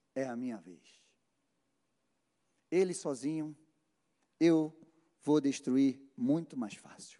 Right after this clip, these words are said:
Você tá entendendo qual é a importância de você estar congregando?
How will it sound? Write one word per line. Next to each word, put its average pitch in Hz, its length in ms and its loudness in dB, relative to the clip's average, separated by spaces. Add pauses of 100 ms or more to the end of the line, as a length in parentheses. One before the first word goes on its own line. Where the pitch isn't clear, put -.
(1000)
Você 233 180 0
tá 269 120 8
entendendo 226 560 2
qual 196 140 2
é 196 40 2
a - 20 -2
importância 185 720 -6
de 147 80 -6
você 147 320 -6
estar 143 500 -10 (640)
congregando? 139 840 0